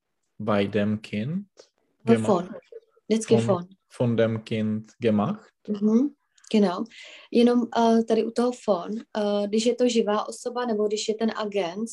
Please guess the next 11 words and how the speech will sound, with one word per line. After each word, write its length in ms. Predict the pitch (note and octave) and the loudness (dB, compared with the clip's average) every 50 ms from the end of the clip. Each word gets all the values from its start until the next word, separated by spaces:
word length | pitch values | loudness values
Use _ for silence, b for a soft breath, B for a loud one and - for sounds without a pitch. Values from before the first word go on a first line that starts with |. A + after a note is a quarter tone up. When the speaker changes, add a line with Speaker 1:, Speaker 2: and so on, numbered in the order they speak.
| - - | -6 -4
Speaker 2:
ten, 200 | G#3 G3+ G3+ G3+ | -2 0 0 0
kdo 120 | G#3 G3+ | 0 0
to 160 | G3+ G#3 G#3 | 0 0 0
dělá, 520 | G3+ G3 F#3+ F3+ F3 E3 D#3+ E3 F3+ G3 - _ _ - | 0 2 0 0 0 -4 -6 -8 -12 -16 -20 _ _ -2
je 100 | G#3 G#3 G#3+ | 0 2 2
Speaker 1:
Mhm. 40 | G3 | 2
Speaker 2:
živej, 380 | G3+ G3 G3 F3+ E3+ E3+ F#3 F#3+ | 2 0 0 0 -2 -2 -2 -2
tak 160 | G#3 G3+ G3 | -2 -2 -2
je 80 | A3 G#3+ | -2 -2
to 120 | A3+ A3+ A3+ - - | -2 -4 -4 -4 -6
von. 300 | E3+ D#3+ E3+ F#3+ A3+ | -6 -6 -6 -6 -10